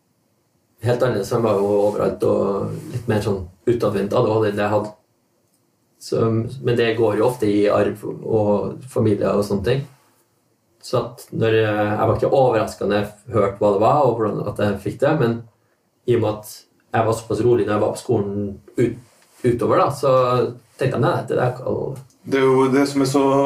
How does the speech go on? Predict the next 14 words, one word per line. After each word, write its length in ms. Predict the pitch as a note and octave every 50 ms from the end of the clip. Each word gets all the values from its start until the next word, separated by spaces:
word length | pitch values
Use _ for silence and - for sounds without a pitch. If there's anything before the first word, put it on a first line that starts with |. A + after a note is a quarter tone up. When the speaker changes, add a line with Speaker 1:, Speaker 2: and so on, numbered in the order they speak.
| C#3 -
Speaker 2:
også 520 | C#3+ D3 C#3 - C3+ B2+ B2+ B2+ B2 B2 -
fint 260 | - D#3 C#3 B2 B2+
å 40 | A#2+ -
få 140 | C#3 C3 B2
frem 200 | C3 C#3+ B2 B2 B2+
også, 200 | C3 - - A2+
at 60 | -
det 120 | A#2+ A#2 -
finnes 220 | - B2+ B2 - -
flere 460 | - B2 B2+ B2+ A2+ A2 A2 A2 A2 - - A2 - - - - - F#2 F#2+ -
nivåer 540 | A#2+ B2 B2+ B2+ B2 B2+ D3 D3+ - A2+ A2
eller 120 | A2 A2+ -
forskjeller 460 | D3 D3 D3 - - A2+ G#2 G2+ G2+
på 140 | - A2+